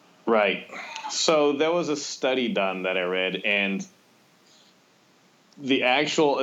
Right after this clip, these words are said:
we'll talk about, that's for an example, but when they talk about holiday weight, 'cause that's kind of a, a similar to it, going on a cruise for a week or what have you, you feel like, "Oh my God, I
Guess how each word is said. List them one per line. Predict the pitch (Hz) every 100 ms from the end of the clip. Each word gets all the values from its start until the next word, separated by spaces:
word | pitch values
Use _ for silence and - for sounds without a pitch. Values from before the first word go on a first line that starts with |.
| 131
we'll | 139 131
talk | 120 127
about, | 113 117 107 110
that's | 117 123
for | -
an | 113
example, | 101 110 107 98
but | 101 110 - - - _
when | 117 117
they | 117
talk | 127 123
about | 120
holiday | - 107 110 98 98
weight, | 90 92 87 - - _
'cause | - 98
that's | 104 101
kind | - 104
of | 95
a, | 95 87 85 - 87 82 - - _ _ _ _ _ _ _ -
a |
similar | 110 - 117 107 98
to | - - 90
it, | 85 - _ _ - - _ _ 101
going | 107 110
on | 104 101
a |
cruise | 92 104 98 98
for | 101
a |
week | 92 95 95
or | 98
what | 90
have | 98 98
you, |
you | 98
feel | 151 127
like, | 107
"Oh | 98 135
my | 117 92
God, | 98 104
I | 95